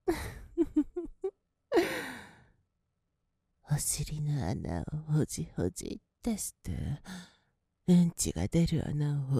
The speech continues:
ぐしてほしいの。あなたの指を入れたり出したりすれば、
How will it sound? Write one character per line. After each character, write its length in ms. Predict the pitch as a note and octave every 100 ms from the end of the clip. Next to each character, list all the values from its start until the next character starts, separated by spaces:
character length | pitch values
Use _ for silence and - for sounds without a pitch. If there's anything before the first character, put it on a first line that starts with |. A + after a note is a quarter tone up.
| C2+
ぐ 40 | -
し 160 | - -
て 140 | -
ほ 160 | G#3 -
し 300 | - - F3
い 80 | F3
の。 440 | D3 D3 - E3 - - - - - _ _ _ _ _ _ _ _
あ 180 | D3+ D3
な 140 | C#3+ D3
た 220 | - -
の 80 | - G1+
指 580 | - C3 - - E3 D#3
を 40 | D3 C#3+ - - _ _ _ _ _ -
入 180 | E3+
れ 180 | F3 F3
た 300 | - - E3+
り 460 | E3+ - - - E3 - _ _ _ _ _
出 180 | A#2 C#3
し 160 | - -
た 180 | -
り 120 | C3 -
す 240 | - -
れ 180 | - C3+
ば、 460 | - A#2+ - -